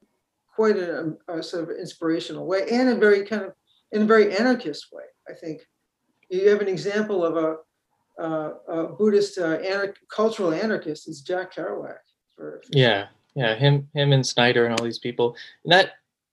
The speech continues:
Speaker 2: yeah, just kinda reminds me of another interesting parallel is, um, the anarchist historian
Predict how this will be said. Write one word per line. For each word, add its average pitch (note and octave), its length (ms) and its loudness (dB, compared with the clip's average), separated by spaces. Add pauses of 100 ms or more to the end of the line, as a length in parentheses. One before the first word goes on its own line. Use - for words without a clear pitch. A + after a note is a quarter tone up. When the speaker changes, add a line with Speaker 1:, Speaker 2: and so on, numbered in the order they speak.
(160)
Speaker 2:
yeah, D#3 140 8
just C3+ 180 0
kinda B2+ 180 4
reminds A#2+ 300 2
me B2 80 6
of A#2+ 40 6
another A#2 260 8
interesting A#2+ 580 4
parallel G#2+ 540 6
is, - 280 0 (540)
um, G#2 320 -2 (280)
the - 80 -6
anarchist C#3 440 6
historian A2+ 840 6